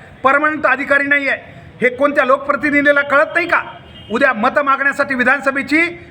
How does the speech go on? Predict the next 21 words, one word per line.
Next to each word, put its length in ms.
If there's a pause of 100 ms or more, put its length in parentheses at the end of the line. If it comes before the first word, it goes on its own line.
(140)
तुमचे 220
पाय 260
धरायला 500
येतील 380
ते, 240 (280)
त्यांना 180
प्रश्न 320
विचारा. 540 (320)
आमच्या 320
कामासाठी 540
अधिकारी 440
असलेले 420
कर्मचारी 520
वेळेवर 340
येत 180
नाहीत, 160 (300)
याच्यासाठी 460
तुमचं 420
काय 200
नियंत्रण 420
आहे? 180